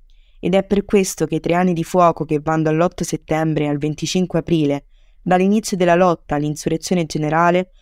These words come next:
sono stati giustamente definiti il secondo risorgimento italiano. Altro tratto caratteristico della resistenza è il suo carattere unitario.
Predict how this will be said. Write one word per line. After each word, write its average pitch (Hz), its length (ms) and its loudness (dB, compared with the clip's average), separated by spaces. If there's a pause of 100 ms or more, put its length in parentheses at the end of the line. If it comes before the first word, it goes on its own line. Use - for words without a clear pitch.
(180)
sono 190 240 0
stati 190 320 0
giustamente 190 560 0
definiti 180 540 0
il 185 120 0
secondo 190 640 0
risorgimento 151 760 0
italiano. 143 580 -2 (920)
Altro 262 320 2
tratto 240 320 2
caratteristico 185 600 0
della 160 140 0
resistenza 202 680 -2
è 180 40 2
il 175 60 -4
suo - 140 -6
carattere 190 420 0
unitario. 147 640 0